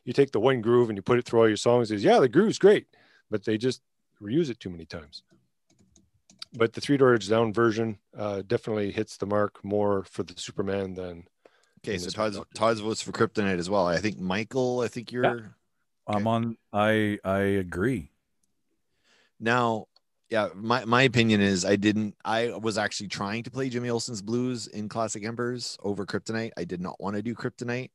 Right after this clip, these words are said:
Speaker 2: 'cause it was so overplayed at the time. Um, to me, if you're gonna do a Superman song, do something, anything else. And I'm like, "Hey, let's do Jimmy Olsen's Blues." And they're like, "Who?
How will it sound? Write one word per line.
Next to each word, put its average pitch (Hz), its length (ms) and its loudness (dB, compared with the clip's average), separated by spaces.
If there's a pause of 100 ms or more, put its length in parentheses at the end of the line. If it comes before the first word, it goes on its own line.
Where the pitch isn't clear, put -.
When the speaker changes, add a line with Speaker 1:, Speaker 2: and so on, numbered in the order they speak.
(120)
Speaker 2:
'cause 92 160 -10
it 82 60 -8
was 87 100 -8
so 101 140 -2
overplayed 95 440 -4
at 113 80 -4
the - 80 -14
time. 120 460 -8 (960)
Um, 85 460 -8 (440)
to 90 100 -12
me, 95 300 -6 (300)
if 101 180 -16
you're 101 80 -10
gonna 95 200 -4
do 90 120 -2
a 82 40 -4
Superman 98 440 -4
song, 98 220 -4
do 90 100 -8
something, - 340 -10
anything 113 360 -2
else. 127 400 -6
And 101 80 0
I'm 95 60 -2
like, 90 160 -4
"Hey, 220 200 2
let's 131 200 -2
do 143 100 -4
Jimmy 139 220 -4
Olsen's 120 280 -4
Blues." 120 280 0
And 110 60 2
they're 98 60 6
like, 80 220 4
"Who? 135 360 0